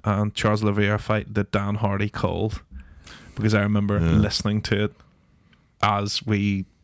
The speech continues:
Speaker 1: drove down Lake Como. It was tremendous. Um,
Speaker 2: I'm gonna go Oliveira just because he's a madman. Griffin is
Speaker 1: physically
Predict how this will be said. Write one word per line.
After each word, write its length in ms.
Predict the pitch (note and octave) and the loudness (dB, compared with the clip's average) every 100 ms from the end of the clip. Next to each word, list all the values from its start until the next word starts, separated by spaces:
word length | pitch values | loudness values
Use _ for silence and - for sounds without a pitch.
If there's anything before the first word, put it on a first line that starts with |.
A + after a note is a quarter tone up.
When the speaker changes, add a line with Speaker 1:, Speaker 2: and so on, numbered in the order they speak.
| - | -4
Speaker 1:
drove 680 | G#2+ G2 G2+ - - - - E2+ C3 - - | -2 0 -2 -4 -10 -14 -12 -10 -10 -14 -6
down 420 | F#2 G2 G2 G#2 G#2 | -4 -2 -2 -2 0
Lake 260 | G2+ F2+ | 0 0
Como. 320 | - F2 G2 E2 | -2 0 0 0
It 180 | G#2 G#2+ | -2 -2
was 200 | F#2+ - - - - - - - - - - - - - | -6 -8 -16 -18 -18 -16 -16 -16 -18 -16 -18 -20 -20 -6
tremendous. 720 | - G#2+ G2 G2 G#2 G#2+ - - | 0 2 2 0 0 -2 -2 -2
Um, 520 | A2 A2 A2 A2+ G#2+ | 0 0 0 -2 0
Speaker 2:
I'm 100 | G2+ | 2
gonna 120 | C3 | 4
go 260 | A#2 F#2+ F#2 | 6 4 4
Oliveira 640 | D#2+ E2+ E2+ D#2 C#2+ D#2+ D#2+ - - - - | 2 0 0 0 0 -2 -4 -10 -18 -16 -4
just 240 | F2+ E2 | -2 -2
because 420 | F2 D#2+ D2+ - - - - | -4 -4 -4 -6 -10 -18 -8
he's 140 | E2+ | -2
a 40 | D#2+ | 0
madman. 520 | D2 C#2+ D#2+ E2 E2+ - - - - - | 2 2 0 0 -2 -8 -20 -20 -18 -2
Griffin 340 | G#2+ G2+ G#2 | 0 2 2
is 400 | F#2 E2+ E2+ - | 2 0 -2 -6
Speaker 1:
physically 920 | - - - C3 A2+ A#2+ - A#2 A2+ | -12 -10 -2 0 0 -4 -2 -4 -4